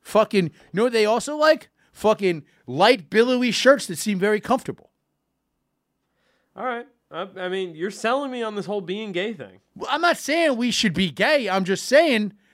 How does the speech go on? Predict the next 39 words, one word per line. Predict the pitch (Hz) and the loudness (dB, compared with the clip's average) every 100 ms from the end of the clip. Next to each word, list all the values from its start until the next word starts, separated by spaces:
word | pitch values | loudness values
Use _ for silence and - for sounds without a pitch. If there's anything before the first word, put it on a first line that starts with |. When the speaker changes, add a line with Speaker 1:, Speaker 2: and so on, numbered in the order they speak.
| _ | _
Speaker 1:
gay | 120 208 285 | -2 2 2
dudes | 196 180 233 208 | 0 0 0 0
bro | 139 180 214 | -2 0 0
down | 170 196 240 208 190 | 0 0 0 0 -4
mostly. | 165 226 247 - - _ _ _ _ _ | 2 2 2 -6 -18 _ _ _ _ _
But | 202 | 0
I | 220 | 0
think | 180 - 302 277 214 - _ _ _ _ _ _ | 0 -2 0 0 -2 -10 _ _ _ _ _ _
there's | 196 202 | 2 2
this | 196 190 | 0 0
expectation | 226 - 185 165 240 302 - 170 | 0 0 -2 0 2 2 0 -2
of | 135 | 0
them | 156 156 151 _ - | 2 0 -2 _ -4
where | 170 | 0
they | 202 | 2
don't | 226 208 | 2 0
wanna | 208 240 233 | 0 2 2
be | 180 202 196 190 175 | 0 0 0 0 0
perceived | 175 160 220 220 165 127 | 0 0 0 0 0 -2
broily. | 170 254 180 107 - _ _ _ _ _ _ _ | 2 4 2 -4 -16 _ _ _ _ _ _ _
You | 165 | 2
know | |
what | 185 | 2
I | 175 | 2
mean? | 220 311 240 _ _ _ | 0 0 -4 _ _ _
So | - 196 | -4 0
when | 196 | 0
you | |
name | 196 269 262 | 2 2 0
a | |
gay | 165 190 277 240 | 0 2 4 4
movie | 190 170 147 | 2 0 -4
Bros, | - 202 247 185 180 | -4 0 2 2 -2
motherfuckers | 160 202 226 220 180 | -2 -2 -2 -6 0
don't | 233 | 0
maybe | 220 226 220 | 2 0 2
wanna | 226 220 | 0 0
see | - 294 | -2 -2
it. | - | -2